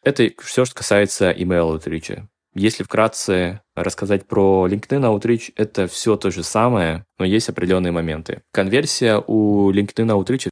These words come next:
обычно всегда выше, потому что люди видят твой профиль, люди видят, что ты живой человек, что это не просто письмо, что это социальная сеть. То есть опять там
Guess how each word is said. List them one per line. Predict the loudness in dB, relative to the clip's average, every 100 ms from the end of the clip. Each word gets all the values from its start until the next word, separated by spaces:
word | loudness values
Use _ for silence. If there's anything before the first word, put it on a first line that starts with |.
| -6
обычно | -4 -2 -2 -4
всегда | -6 -2 0
выше, | 0 -2 -4 -6
потому | -4 -4
что | 0 0
люди | 0 2 0
видят | 2 0
твой | 0 0
профиль, | 2 2 0 -2 -2
люди | -2 0
видят, | 0 0 -2
что | -4
ты | -6
живой | -2 0 0
человек, | 0 0 0 -2
что | -2
это | -2 -2
не |
просто | 0 -2 -2
письмо, | -10 -6 -2 -2 -4 -10
что | -8 -6
это | -6
социальная | -8 -4 0 0 0
сеть. | 0 0 0 _
То | 0
есть | 0 2
опять | 0 2 0
там | -4 -10